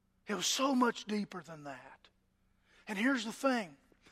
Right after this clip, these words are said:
I think while he wants us to understand that,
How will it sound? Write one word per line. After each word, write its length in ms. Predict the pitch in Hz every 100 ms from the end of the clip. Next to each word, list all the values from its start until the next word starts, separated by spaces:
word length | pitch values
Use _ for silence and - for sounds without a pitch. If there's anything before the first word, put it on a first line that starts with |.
| - - _
I 200 | 214 269
think 400 | - 285 277 -
while 220 | 240 240
he 260 | 214 247 208 - -
wants 380 | 196 226 269 -
us 180 | 277 -
to 140 | - -
understand 1000 | 233 247 220 - - 247 247 254 220 160
that, 440 | 151 131 131 135